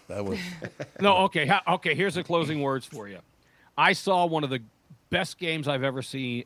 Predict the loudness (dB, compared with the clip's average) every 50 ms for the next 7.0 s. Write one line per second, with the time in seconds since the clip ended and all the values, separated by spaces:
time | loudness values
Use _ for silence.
0 | -10 -12 -6 -2 0 0 0 0 2 2 2 2 2 -4 -8 -6 -6 -8 -8 -4
1 | -2 -2 -2 0 -2 -4 -4 -4 -6 -8 -10 -10 -10 -10 -12 _ _ _ _ _
2 | _ _ _ -20 _ _ -2 2 4 6 6 4 2 0 2 2 4 4 4 0
3 | -2 -2 0 0 2 2 2 0 0 -2 -4 -4 -2 0 2 2 2 2 2 0
4 | 0 2 0 0 0 0 0 0 0 0 -4 -8 -6 -6 -8 -8 -8 0 4 6
5 | 6 8 6 4 2 0 -2 -2 -2 0 0 0 -2 -2 -4 -4 -4 -4 -4 0
6 | 4 6 6 8 8 6 4 4 2 2 2 2 2 2 4 2 2 2 0 -2